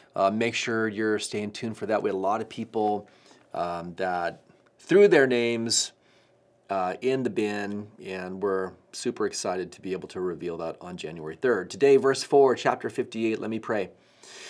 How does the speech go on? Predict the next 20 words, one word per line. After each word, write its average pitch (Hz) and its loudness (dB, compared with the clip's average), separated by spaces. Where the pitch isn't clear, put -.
Father, 127 6
we 120 2
bless 127 2
your 131 6
name 123 0
today, 107 -2
God, 104 2
and 101 -4
we 107 -4
pray 110 -2
that 104 -2
this 127 0
word 107 0
would 107 -2
bless 101 -2
our 104 -4
hearts. 82 -10
In 95 -10
Jesus' 92 -8
name, 80 -12